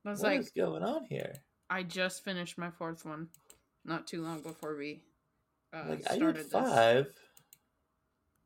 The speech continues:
Speaker 2: but they're not all registering on Goodreads.
Speaker 1: I've had that problem where I've had to go back and redo, like, the whole "I'm reading it" thing,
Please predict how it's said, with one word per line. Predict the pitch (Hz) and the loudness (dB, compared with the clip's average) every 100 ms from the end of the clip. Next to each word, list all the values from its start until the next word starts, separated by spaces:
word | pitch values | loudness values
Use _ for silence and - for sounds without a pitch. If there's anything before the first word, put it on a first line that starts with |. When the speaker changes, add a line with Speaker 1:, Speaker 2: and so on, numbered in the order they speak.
| _ | _
Speaker 2:
but | 139 | -2
they're | 160 | 0
not | 156 165 | 0 0
all | 165 156 | 2 4
registering | 160 170 151 - 143 | 4 4 -2 -6 -4
on | 131 127 131 | -4 -6 -4
Goodreads. | 277 294 - - - - - - - - - - | -4 -2 -4 -4 -10 -16 -18 -18 -20 -20 -20 0
Speaker 1:
I've | 269 370 | 2 2
had | 440 466 | 0 4
that | 453 359 | 4 4
problem | - 190 175 196 233 262 277 - _ _ _ _ _ _ _ _ _ | 0 0 0 0 0 0 -2 -4 _ _ _ _ _ _ _ _ _
where | 196 214 214 196 | -4 0 2 4
I've | 196 226 | 4 4
had | 254 254 | 4 4
to | 233 | 2
go | 214 226 | 2 2
back | 185 165 180 196 - _ - | 2 2 2 0 -10 _ -4
and | 190 180 170 165 160 - _ _ _ - | -2 0 0 -2 -2 -6 _ _ _ -12
redo, | 180 180 190 165 170 170 170 | -8 -4 -4 -2 0 0 -2
like, | 170 151 - - | -2 -4 -6 -10
the | 160 | -6
whole | 175 170 160 156 147 - _ _ | -2 -2 -2 -4 -8 -16 _ _
"I'm | 156 147 | -6 -4
reading | 151 143 156 170 | -4 -2 -2 -2
it" | 180 196 - _ - | -2 -4 -8 _ -8
thing, | 208 208 220 | -4 -2 -4